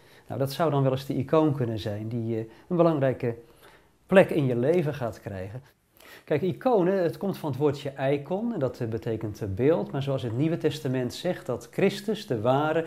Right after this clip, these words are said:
het beeld van God is, hè. Christus is de icoon van God. Zo verwijst elke icoon uiteindelijk naar Christus. Elke icoon verwijst naar een prototype van de icoon. Hier is dus een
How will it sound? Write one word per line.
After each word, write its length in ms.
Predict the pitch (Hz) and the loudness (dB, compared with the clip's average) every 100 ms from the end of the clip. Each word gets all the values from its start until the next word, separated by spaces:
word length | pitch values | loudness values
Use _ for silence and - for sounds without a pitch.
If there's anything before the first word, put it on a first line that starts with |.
| - - | -4 -6
het 180 | 107 | -2
beeld 340 | 107 170 196 196 | 6 6 6 0
van 200 | - 143 | -4 -4
God 260 | 143 165 | -2 -2
is, 180 | 113 - | -2 -6
hè. 100 | 175 160 | -8 -6
Christus 360 | 151 - 139 | -6 -6 -6
is 160 | 139 - | -6 -8
de 100 | 135 | -6
icoon 540 | 135 - 160 165 175 - - | -6 0 4 4 4 -4 -12
van 220 | - 147 | 0 0
God. 300 | 139 156 117 - - | 6 6 6 -4 -14
Zo 220 | - 160 | 6 8
verwijst 580 | 151 151 147 156 147 - - | 8 6 8 6 6 -2 4
elke 420 | 196 233 226 175 | 8 8 6 0
icoon 520 | 139 139 170 190 202 | 0 0 0 0 -2
uiteindelijk 500 | 135 143 147 151 147 | -6 -4 -2 -2 -4
naar 120 | 143 139 | -8 -4
Christus. 520 | 151 - 113 98 - - - - - - - - | -6 -6 -12 -14 -18 -20 -18 -16 -14 -16 -18 0
Elke 340 | 233 247 190 | 6 6 6
icoon 640 | 156 139 - 175 208 254 | 4 2 6 8 8 6
verwijst 440 | 185 170 160 139 139 | 4 6 6 6 2
naar 140 | 127 | 0
een 160 | 117 101 | 0 -2
prototype 920 | 139 151 196 208 202 220 214 262 247 - | 4 6 6 4 2 2 0 -2 -4 -6
van 200 | - 180 | 0 4
de 100 | 170 | 4
icoon. 420 | 165 - 175 214 | 4 2 2 2
Hier 200 | 147 135 | 2 2
is 100 | 117 | 2
dus 140 | 120 | 0
een 200 | 107 104 | -2 -6